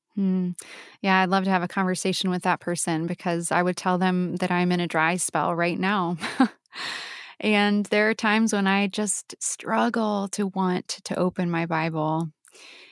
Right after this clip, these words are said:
And it doesn't matter how much, you know, quote unquote, knowledge you have. It doesn't matter that your pastor is a husband or not.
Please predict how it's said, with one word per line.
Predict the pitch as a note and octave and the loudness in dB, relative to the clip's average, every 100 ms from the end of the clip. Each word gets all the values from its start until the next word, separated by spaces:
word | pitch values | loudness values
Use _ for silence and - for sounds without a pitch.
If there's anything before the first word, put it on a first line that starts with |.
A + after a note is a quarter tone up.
| - | -2
And | F#3 | -2
it | F#3 | 2
doesn't | G#3 G#3 | 4 6
matter | F#3+ G3 G#3 | 6 6 4
how | G3+ | 4
much, | G3+ G#3 - - _ | 4 2 -2 -10 _
you | G#3 F#3+ | 0 2
know, | F3+ F#3 - - | 2 0 -4 -2
quote | G3+ F#3+ | 2 4
unquote, | G3 G3 F#3+ | 4 4 2
knowledge | F#3+ F3+ F#3 F#3 F#3 - | 2 2 2 2 0 -4
you | F#3 | -8
have. | D#3 F#3 F3 F3 F3+ | -2 0 2 0 -2
It | F#3 | -4
doesn't | F#3+ F#3+ | -4 -2
matter | F#3 F#3 F3+ F#3 | 2 2 2 2
that | F#3 | 0
your | F#3+ | -2
pastor | - G3 - G#3 | -2 -2 0 -2
is | F#3+ F3+ | -2 -2
a | |
husband | F3 F#3+ F3 F#3+ | 0 0 2 0
or | F#3 | 2
not. | F#3 F3+ F3+ F3+ F3+ - | 2 2 2 2 2 -2